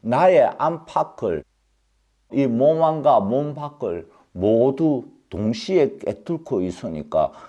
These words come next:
열애는 모두 안다.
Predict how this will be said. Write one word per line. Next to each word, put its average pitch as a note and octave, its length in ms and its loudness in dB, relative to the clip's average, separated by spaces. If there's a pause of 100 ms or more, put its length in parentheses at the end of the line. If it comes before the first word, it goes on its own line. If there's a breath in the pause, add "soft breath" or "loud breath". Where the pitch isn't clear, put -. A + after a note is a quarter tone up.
(180 loud breath)
열애는 A#2+ 560 0 (420)
모두 G2+ 600 -2
안다. - 1400 -10